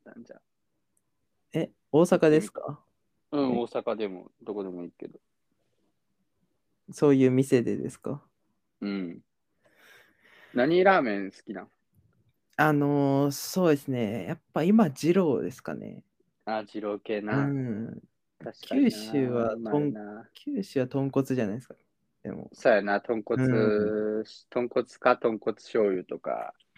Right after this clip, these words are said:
Speaker 2: そうっす。
Speaker 1: やんな。
Speaker 2: うん。やっぱ豚骨は九州に帰った時食べれるじゃないですか、正味。
Speaker 1: うんうんうんうん。
Speaker 2: 美味しい。けん-、やけん、こっちではなるべく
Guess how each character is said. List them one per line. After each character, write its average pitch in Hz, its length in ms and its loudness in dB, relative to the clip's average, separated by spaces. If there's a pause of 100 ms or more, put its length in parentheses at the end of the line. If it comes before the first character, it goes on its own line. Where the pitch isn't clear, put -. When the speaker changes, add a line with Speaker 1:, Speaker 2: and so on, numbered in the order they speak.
Speaker 2:
そ 113 300 -2
う - 40 -6
っ - 40 -8
す。 92 60 -8
Speaker 1:
や 92 80 -2
ん - 40 -10
な。 - 80 -16 (320)
Speaker 2:
う - 80 -4
ん。 113 520 -6 (320)
や 90 60 0
っ - 40 -2
ぱ - 0 -
豚 233 240 2
骨 247 200 2
は 233 80 4
九 285 180 2
州 233 100 2
に 131 120 4
帰 127 120 4
っ 120 60 4
た 117 140 -4
時 117 480 -4
食 135 160 -6
べ 135 140 2
れ 135 120 6
る 135 120 2
じ 127 100 -2
ゃ 120 60 -2
な 117 80 -4
い 110 40 -6
で 135 60 -8
す - 80 -18
か、 - 120 -18
正 - 140 -6
味。 117 240 -6 (520)
Speaker 1:
う 120 60 -2
ん 113 100 2
う 101 40 4
ん 110 60 4
う - 20 4
ん 87 580 -2 (340)
う 90 60 -4
ん。 95 120 -2
Speaker 2:
美 - 0 -
味 - 0 -
し - 0 -
い。 - 20 -4
け 85 120 2
ん-、 - 60 -4 (480)
や 160 140 -2
け 151 340 2
ん、 135 260 -2
こ - 140 0
っ 139 160 -2
ち 143 160 -2
で 139 100 10
は 95 180 6
な 120 140 -2
る 120 120 0
べ 120 160 0
く 117 360 -4